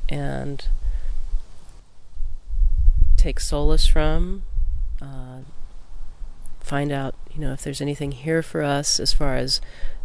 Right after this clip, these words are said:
questions that we've been asking in our lives, you know, as far as connecting to these natural cycles, whether that's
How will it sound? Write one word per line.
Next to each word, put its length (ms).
questions 460
that 100
we've 160
been 120
asking 420
in 80
our 100
lives, 840
you 80
know, 180
as 120
far 220
as 240
connecting 520
to 320
these 320
natural 500
cycles, 640
whether 320
that's 500